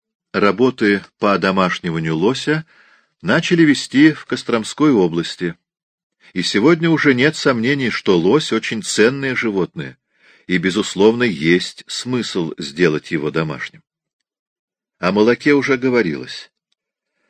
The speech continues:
Можно добавить, что оно используется при лечении язвы желудка и кишечника.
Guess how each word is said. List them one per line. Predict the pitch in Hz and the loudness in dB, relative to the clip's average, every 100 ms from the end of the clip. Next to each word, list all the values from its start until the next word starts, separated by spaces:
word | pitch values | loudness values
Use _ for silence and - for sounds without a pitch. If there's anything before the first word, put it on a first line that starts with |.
| _ | _
Можно | - 127 127 | -2 0 2
добавить, | 113 107 131 123 117 - | 4 4 4 2 0 -4
что | - 113 | 0 2
оно | 107 117 | 2 0
используется | 110 - 117 107 110 107 - 104 | -4 -2 -2 0 0 0 0 -2
при | 95 104 98 | -2 -4 -4
лечении | 92 - 107 101 95 | -4 -2 0 0 2
язвы | 98 92 85 87 | 2 2 0 0
желудка | 92 101 135 - 76 - _ - | 0 -2 -4 -6 -12 -12 _ -16
и | 101 | -8
кишечника. | 104 120 - 87 78 - 71 - - | -6 -4 0 0 0 -8 -14 -16 -18